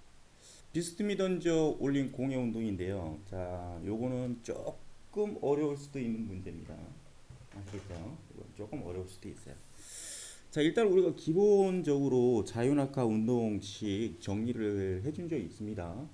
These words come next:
그래서, 어, 등가속도 직선 운동식 이 번 식을 보면 S는 브이 제로 티 플러스 이분의 일 에이티의 제곱인데요. 오케이.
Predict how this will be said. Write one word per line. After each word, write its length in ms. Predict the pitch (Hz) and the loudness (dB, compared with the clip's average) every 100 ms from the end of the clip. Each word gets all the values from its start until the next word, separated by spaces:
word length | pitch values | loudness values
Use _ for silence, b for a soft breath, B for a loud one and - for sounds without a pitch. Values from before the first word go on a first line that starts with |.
| - | -12
그래서, 240 | 92 95 95 B B B B - - - | -8 -8 -10 B B B B -20 -20 -8
어, 360 | 98 92 87 85 | -4 -2 -2 -4
등가속도 420 | 113 120 131 - 113 | -2 -2 -2 -6 -12
직선 300 | - - 120 | -10 -6 -4
운동식 440 | 113 110 95 95 - | -2 -4 -6 -10 -6
이 160 | 110 | -6
번 880 | 117 120 117 113 110 107 107 98 - - | -2 -2 0 0 0 -2 -4 -6 -8 -10
식을 340 | - - 123 | -14 -6 -4
보면 500 | 113 85 95 87 78 - - - - - - | -4 -4 -4 -4 -6 -10 -18 -20 -20 -20 -8
S는 800 | 104 104 - 117 120 143 160 156 - | -6 -6 -4 -4 -2 -2 -4 -6 -6
브이 240 | 110 117 | -2 0
제로 340 | 110 107 98 101 | 0 -2 -4 -6
티 360 | 123 147 185 190 - - - - | -6 -6 -6 -10 -20 -20 -20 -14
플러스 720 | 104 110 107 107 - 151 170 - | -6 -4 -4 -8 -10 -6 -6 -6
이분의 480 | 101 101 98 95 85 92 | -8 -6 -6 -6 -8 -6
일 340 | 113 151 160 - - | -4 -2 -6 -10 -10
에이티의 840 | 95 95 101 - - 143 170 185 | -8 -6 -8 -12 -8 -6 -4 -6
제곱인데요. 520 | - 101 98 92 80 78 78 113 160 - - - - - | -8 -6 -4 -4 -6 -10 -12 -12 -14 -18 -20 -20 -20 -20
오케이. 440 | - - - - | -18 -12 -10 -10